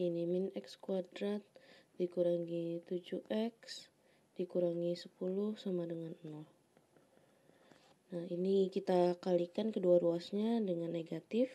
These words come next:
satu. Jadinya X kuadrat ditambah tujuh X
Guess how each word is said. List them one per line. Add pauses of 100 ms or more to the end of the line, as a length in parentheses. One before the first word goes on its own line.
(680)
satu. (800)
Jadinya (1040)
X
kuadrat (240)
ditambah
tujuh
X